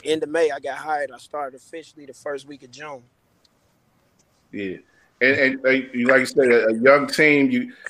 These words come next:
Speaker 2: you have the team, you know, that, uh, pro-, you know, routinely produces D one talent. Like, uh, for instance, Bryce Hopkins just coming on in, at Kentucky.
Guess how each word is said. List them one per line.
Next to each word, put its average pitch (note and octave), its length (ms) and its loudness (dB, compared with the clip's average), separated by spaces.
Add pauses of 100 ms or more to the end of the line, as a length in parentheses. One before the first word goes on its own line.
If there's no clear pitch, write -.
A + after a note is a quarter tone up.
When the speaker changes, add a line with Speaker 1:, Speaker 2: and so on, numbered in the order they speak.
Speaker 2:
you B2 140 2
have C#3 180 6
the A#2 60 -8
team, C#3 680 -2 (100)
you B2+ 120 0
know, A2+ 300 0
that, A#2 220 0 (640)
uh, G#2 200 0 (160)
pro-, A#2+ 260 -2 (560)
you B2 80 -2
know, B2 100 6
routinely E3 580 4
produces C#3 760 0
D C#3 220 -2
one C3+ 260 6
talent. C#3 480 2
Like, A2+ 300 0 (420)
uh, A2 280 4 (200)
for A#2+ 240 4
instance, B2 280 0
Bryce A#2+ 360 4
Hopkins A#2+ 680 -2 (460)
just B2+ 300 2
coming B2 320 2
on A#2+ 480 4
in, A2+ 220 -6
at A2+ 160 -2
Kentucky. A2 680 2